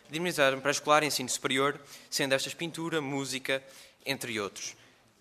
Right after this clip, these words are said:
A vossa medida está muito bem construída, mas quando referem que estas seriam realizadas, eh, e orientadas por profissionais de saúde, em parceria com o Serviço de Saúde Pública, ou seja, o Serviço Nacional de Saúde, ehm, eu gostava de saber como é que irão explicar aos familiares dos doentes deste país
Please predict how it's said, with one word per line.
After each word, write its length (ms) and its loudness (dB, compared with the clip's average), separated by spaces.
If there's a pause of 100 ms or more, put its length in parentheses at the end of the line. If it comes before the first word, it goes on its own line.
A 60 -2
vossa 240 0
medida 180 0
está 220 2
muito 120 -2
bem 140 2
construída, 460 -4
mas 180 -2
quando 380 -2
referem 500 2
que 160 0
estas 240 2
seriam 320 -2
realizadas, 1000 0 (580)
eh, 280 6
e 80 2
orientadas 580 4
por 180 -6
profissionais 500 -2
de 40 -2
saúde, 400 -2
em 40 -2
parceria 420 2
com 160 -6
o 40 -2
Serviço 280 -2
de 20 0
Saúde 180 -4
Pública, 300 -6
ou 60 0
seja, 360 0
o 80 -18
Serviço 280 -4
Nacional 280 -2
de 80 -6
Saúde, 360 -6 (800)
ehm, 340 0
eu 60 -6
gostava 240 4
de 80 0
saber 340 2
como 220 0
é 40 4
que 200 -6
irão 120 0
explicar 400 2
aos 140 -2
familiares 400 2
dos 160 -8
doentes 320 0
deste 300 2
país 400 2